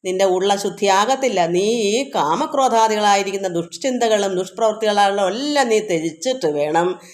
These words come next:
എന്നാൽ നിനക്ക് അവിടെ ആ രാജ്യത്തേക്ക് നിനക്ക് പോകാൻ നിനക്ക് അനുവാദമുള്ളൂ. അ-, അല്ലാതെ നിനക്ക് അവിടെ പ്രാപിപ്പാൻ പറ്റുകയില്ല. നിനക്ക് ദൈവരാജ്യം വേണമോ, അത് നിനക്ക് ആവശ്യമുണ്ടെങ്കിൽ നീ ഇതൊക്കെ കളഞ്ഞേ പറ്റൂ. മരിച്ചവരെക്കുറിച്ചും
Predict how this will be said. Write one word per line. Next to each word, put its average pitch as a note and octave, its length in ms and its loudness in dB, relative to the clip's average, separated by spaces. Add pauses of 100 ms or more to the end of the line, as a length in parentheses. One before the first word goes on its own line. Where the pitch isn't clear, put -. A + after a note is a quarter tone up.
(240)
എന്നാൽ E3 200 0
നിനക്ക് E3+ 280 0
അവിടെ F3 420 0
ആ E3+ 260 0
രാജ്യത്തേക്ക് G#3+ 680 0
നിനക്ക് F#3+ 220 0
പോകാൻ E3 380 0
നിനക്ക് F#3 560 -8 (340)
അനുവാദമുള്ളൂ. D#3 640 -2
അ-, D#3 140 -6
അല്ലാതെ E3 320 -2
നിനക്ക് F3 180 -2
അവിടെ F#3+ 320 -2 (100)
പ്രാപിപ്പാൻ F3+ 680 -2
പറ്റുകയില്ല. F#3+ 840 0
നിനക്ക് E3 240 -4
ദൈവരാജ്യം G3 680 0
വേണമോ, E3+ 580 -2 (340)
അത് F#3 260 -4
നിനക്ക് F#3 200 -2
ആവശ്യമുണ്ടെങ്കിൽ F#3+ 760 0
നീ G3 120 -2
ഇതൊക്കെ A3 420 -2
കളഞ്ഞേ E3+ 520 2
പറ്റൂ. F3 680 -2 (280)
മരിച്ചവരെക്കുറിച്ചും D4 1300 0